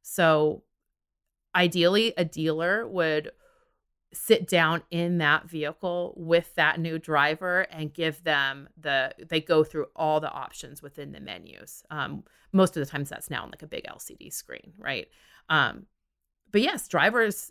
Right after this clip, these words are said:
uh, need to be getting that experience with their dealer, that one-on-one. I know I learn best from hands-on. Like, I wanna actually see how I change my blind spot monitoring to give me a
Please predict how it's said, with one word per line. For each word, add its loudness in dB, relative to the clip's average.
uh, -6
need 0
to -12
be -8
getting -4
that -6
experience -10
with -18
their -20
dealer, -16
that -2
one-on-one. -2
I 0
know -4
I 0
learn -4
best -2
from 6
hands-on. 2
Like, -4
I 2
wanna -2
actually -6
see 4
how 4
I 6
change -8
my 2
blind -2
spot -2
monitoring -6
to -14
give -4
me -12
a 4